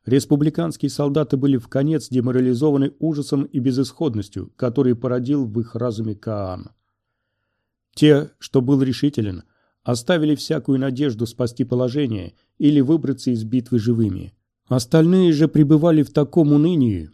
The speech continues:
что могли надеяться только лишь на быструю и милосердную смерть. Первые не получили того, что хотели, а вот последние получили всё. Скользнув на сиденье перехватчика,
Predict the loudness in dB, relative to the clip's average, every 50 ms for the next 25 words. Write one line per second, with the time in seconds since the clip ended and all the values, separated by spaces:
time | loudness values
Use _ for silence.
0 | _ _ _ -16 0 2 4 4 4 2 2 2 2 2 2 0 0 0 0 0
1 | 0 0 -2 -4 -2 0 0 0 0 0 0 0 0 0 -2 -2 -4 -4 -4 -4
2 | -4 -4 -6 -6 -6 -4 -2 -2 -2 -2 -2 0 0 2 2 2 2 0 0 0
3 | 0 0 0 0 0 0 0 0 -2 -4 -4 -4 -4 -8 -12 _ _ _ _ _
4 | _ _ _ _ _ _ _ _ _ _ _ _ _ _ _ _ _ _ 2 4
5 | 4 6 6 6 6 6 4 4 2 2 2 2 2 2 2 2 2 2 2 2
6 | 0 0 0 0 -2 -2 -4 -4 -4 -4 -4 -2 -2 0 0 0 -2 -4 -8 _
7 | _ _ _ _ -2 0 2 0 0 0 -2 -4 -4 -4 -4 -4 -2 -2 -2 -2
8 | -4 -4 -8 _ -4 -4 -2 -2 -2 -4 -4 -4 -4 -4 -6 -10 -12 -12 -12 -12
9 | -14 -18 _ _ _ _ _ _ _ _ _ _ -14 0 4 6 6 6 6 4
10 | 4 4 6 6 4 4 2 2 4 2 2 4 6 6 6 6 4 4 2 4
11 | 4 4 4 4 2 2 0 0 -2 -6 -8 -8 -8 -10 -12 -14